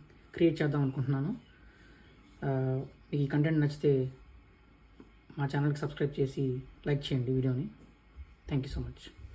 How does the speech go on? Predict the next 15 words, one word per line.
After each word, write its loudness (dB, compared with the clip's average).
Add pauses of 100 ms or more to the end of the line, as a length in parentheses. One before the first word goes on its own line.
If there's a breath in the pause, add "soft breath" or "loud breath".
(880 loud breath)
యా, 12
ఇది 10
మా 10
ఇంటి 6
పక్కన 6
ఖాళీ 10
ప్లేస్ 6
అండి. 6 (320)
రా-, 10 (260)
దారిలాగా 12
ఉంటుందన్నమాట. 6 (760 loud breath)
అక్కడ 6
కూర్చొని 6 (360)
చదువుతా 10
ఉంటే 10